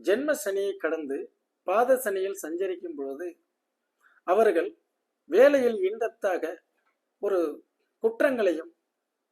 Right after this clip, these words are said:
நல்ல நிலைப்பாடுகளையும் அறிந்து குற்றங்களை கண்டுபிடித்து அதையெல்லாம் சரி செய்யும் நோக்கில் செய்தாலும் பிரச்சனை, குற்றங்களை வெளிப்படுத்தி சொன்னாலும் பிரச்சனை. எனவே ஏழரையில் நல்லவர்கள் யார், கெட்டவர்கள் என்று அடையாளம் காட்டப்படுகிறது. உங்கள்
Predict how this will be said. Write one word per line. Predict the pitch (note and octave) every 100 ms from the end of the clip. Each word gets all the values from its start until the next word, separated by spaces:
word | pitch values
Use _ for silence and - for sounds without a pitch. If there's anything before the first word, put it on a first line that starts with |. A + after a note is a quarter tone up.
| _ _ _ _ _ _ -
நல்ல | A3+ C4+ A3
நிலைப்பாடுகளையும் | G3 A#3+ A#3+ A3 F3+ E3+ F#3 F3
அறிந்து | D#3+ E3 A3 G#3+
குற்றங்களை | G3 C4+ B3+ A3+ -
கண்டுபிடித்து | E3+ G#3+ G#3+ F#3 E3 A3+ G3+
அதையெல்லாம் | F3+ F3 G#3+ A3
சரி | E3+ G#3+ -
செய்யும் | G3 F#3+ E3+
நோக்கில் | F3 F3+ E3+ E3+
செய்தாலும் | E3+ E3+ E3+ B3 F#4+
பிரச்சனை, | F#3+ - G3 G3 F#3 _ _ _ _ _ _ _ -
குற்றங்களை | F3+ C4+ C4 B3+ G3
வெளிப்படுத்தி | G3+ A#3+ A#3+ A#3 G#3+ F#3
சொன்னாலும் | G3+ G3+ F3+ A#3+ G#3+
பிரச்சனை. | E3+ - D#3+ C#3+ _ _ _ _ _ - F3
எனவே | G#3 F#3 B3+ A#3 G3+
ஏழரையில் | B3 B3 G#3+ G3+
நல்லவர்கள் | F3 A3+ A#3 G#3+ F#3 F#3
யார், | F#3+ -
கெட்டவர்கள் | F3 - A#3 G#3+ F#3+ F#3 F3
என்று | E3+ F3
அடையாளம் | D#3+ G#3+ A#3 A3+ -
காட்டப்படுகிறது. | E3+ F3 F3 D#3+ D3+ D3 D3 _ _ _ _ _ -
உங்கள் | G3+ A#3+